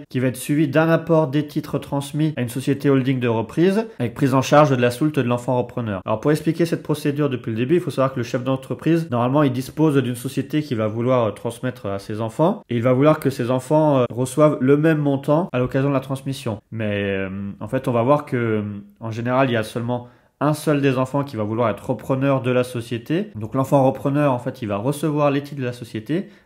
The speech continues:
alors que les autres héritiers vont bénéficier d'une soulte, qui normalement sera payée par le repreneur. Cette donation, il est préférable de le faire dans le cadre d'une donation partage, puisque ça va permettre de figer la valeur des biens transmis, puisque les biens donnés vont être évalués non pas au jour du décès,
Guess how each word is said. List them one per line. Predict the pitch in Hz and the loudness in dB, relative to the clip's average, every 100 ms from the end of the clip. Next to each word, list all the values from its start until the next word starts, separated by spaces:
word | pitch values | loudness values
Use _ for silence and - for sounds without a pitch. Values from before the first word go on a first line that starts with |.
| - | -6
alors | 113 - | -4 -4
que | 107 | -4
les | 107 | -2
autres | 135 143 | -2 -2
héritiers | 131 120 113 160 | -2 -2 -4 -4
vont | 147 | -2
bénéficier | 107 113 113 117 143 | -2 -4 -6 -6 -6
d'une | 139 | -4
soulte, | 135 - 139 139 - | -4 -2 -4 -4 -6
qui | |
normalement | 107 104 139 | -2 0 0
sera | 147 120 107 - | 0 0 0 0
payée | 131 147 | 0 0
par | 147 139 | 0 2
le | 135 | 2
repreneur. | 127 120 - 120 101 95 | 0 -4 -8 -6 -6 -8
Cette | - 113 | -10 -6
donation, | 127 135 139 151 | -2 -2 0 0
il | |
est | 127 | 0
préférable | 147 139 139 147 127 | -2 -2 2 2 0
de | |
le | 120 | -4
faire | 117 135 123 | -2 0 0
dans | 107 | -2
le | 107 | -4
cadre | 107 123 110 | -4 -4 -4
d'une | 110 | -6
donation | 107 117 123 131 | -6 -6 -6 -6
partage, | 120 123 147 147 - | -6 -4 -2 -2 -4
puisque | 110 - | -12 -10
ça | - | -4
va | 101 | -4
permettre | 101 120 127 113 | -2 -4 -4 -4
de | 110 | -6
figer | - 139 135 147 147 - _ - | -4 -4 -2 -2 -4 -14 _ -6
la | 117 139 | 0 2
valeur | 139 143 143 | 4 4 4
des | 127 | 0
biens | 117 117 | -2 -4
transmis, | - 117 - 151 226 - | -6 -10 -6 -6 -6 -8
puisque | 135 127 | -8 -2
les | 131 127 | 0 0
biens | 120 147 | 2 2
donnés | 139 143 | 2 2
vont | 160 131 | 0 0
être | 117 - - | 0 -4 -2
évalués | 151 147 143 139 | 2 4 4 2
non | 135 151 | 2 0
pas | 156 | 2
au | 139 | 2
jour | 127 127 | 2 -4
du | 117 | -4
décès, | 131 135 - 127 | -4 -4 -2 -2